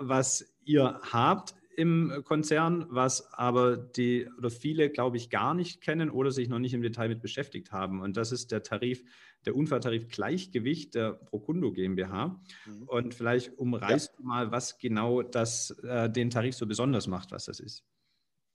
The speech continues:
Speaker 2: Ähm, eigentlich ist das relativ einfach beschrieben. Wir kennen ja die Unfallversicherung grundsätzlich als eine Summenversicherung.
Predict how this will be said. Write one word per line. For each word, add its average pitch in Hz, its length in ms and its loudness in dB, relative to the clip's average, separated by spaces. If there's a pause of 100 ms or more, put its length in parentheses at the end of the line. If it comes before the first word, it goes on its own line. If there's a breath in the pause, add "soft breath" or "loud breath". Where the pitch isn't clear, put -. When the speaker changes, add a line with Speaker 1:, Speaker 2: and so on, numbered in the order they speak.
(760 loud breath)
Speaker 2:
Ähm, - 140 -6 (2250)
eigentlich 175 360 0
ist - 160 -2
das 131 160 0
relativ 151 420 -4 (140)
einfach 127 380 -10
beschrieben. 104 520 -6 (360 soft breath)
Wir - 220 -2
kennen 165 180 0
ja 156 80 2
die 131 140 -2
Unfallversicherung 165 800 -2
grundsätzlich - 720 -4
als 127 160 -8
eine 120 160 -8
Summenversicherung. - 880 -6